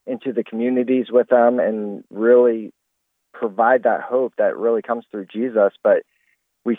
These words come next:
see that hope through Jesus brings about life change. And so they're, they're a lot more open once they see that we're not just another group, but that we're there to genuinely invest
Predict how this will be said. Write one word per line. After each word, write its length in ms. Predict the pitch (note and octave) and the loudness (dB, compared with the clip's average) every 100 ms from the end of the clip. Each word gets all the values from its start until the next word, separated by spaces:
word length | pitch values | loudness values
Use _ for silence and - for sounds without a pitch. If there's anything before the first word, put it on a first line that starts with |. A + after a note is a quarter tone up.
| - | -2
see 440 | C3 B2 A#2 A2+ A2+ | 0 2 0 -2 2
that 240 | A#2 A2 | 2 2
hope 400 | - C3 C3+ - _ _ | 0 2 2 0 _ _
through 240 | - C3 G#2+ | -6 -6 -6
Jesus 420 | A#2 A#2+ G#2+ G2 - | -8 -2 -2 -2 -4
brings 220 | A2+ G#2+ | -6 -6
about 280 | - G2 D#2 | 0 0 2
life 220 | F#2+ G2 | 0 -2
change. 380 | - F2+ F#2 F2+ - _ _ _ _ | -6 -10 -10 -14 -20 _ _ _ _
And 180 | - A2 - | -10 -10 0
so 360 | B2+ A#2+ A2+ G2+ | 4 6 4 4
they're, 580 | B2 B2+ B2+ B2 A#2 - _ - | 4 4 4 0 -2 -8 _ -6
they're 140 | A#2 | -2
a 40 | |
lot 300 | A2+ A#2 A#2+ | -2 -2 -4
more 320 | A#2+ A#2 G#2+ A2 | -4 -4 -4 -6
open 540 | A#2+ - C3 C3 B2+ _ | -8 -8 -10 -10 -12 _
once 160 | A#2 A2+ | -14 -6
they 160 | A#2+ G#2+ - | -4 -6 -6
see 140 | A#2 | -4
that 140 | A2 F2+ | -2 -2
we're 140 | A2+ | -4
not 240 | A2+ A2+ - | -4 -4 -4
just 180 | A#2+ - | -4 -4
another 340 | A#2 A2 G#2 | -4 -4 -6
group, 320 | - G#2+ A2 | -8 -8 -6
but 180 | - F2+ - | -4 -4 -2
that 180 | G#2 A#2+ | -2 0
we're 140 | C3 | 0
there 340 | A2 A#2 A#2 | 0 0 0
to 140 | G#2 G2 | -2 -8
genuinely 500 | A2+ A2+ A2+ A2 G2+ | -6 -6 -6 -6 -8
invest 300 | G2 A2 | -4 -4